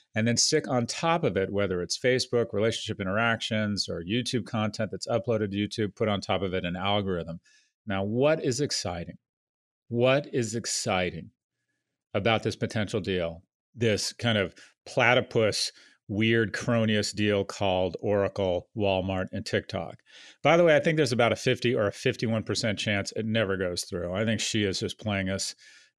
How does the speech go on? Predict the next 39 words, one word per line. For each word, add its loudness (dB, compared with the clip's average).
Well, -4
let 2
me 2
just -4
leave -2
it -4
there. -2
I -4
think -2
he's -8
just -14
playing 0
us. -8
But -2
anyways, 2
let's 0
assume 0
it 0
does 2
go 0
through. -4
What 0
is -2
the -2
most 0
exciting -2
thing -2
about 0
this -4
deal? -10
Walmart, -2
or 2
specifically, 0
specifically, -4
media 4
has 2
become 0
algorithmic 2
media, -8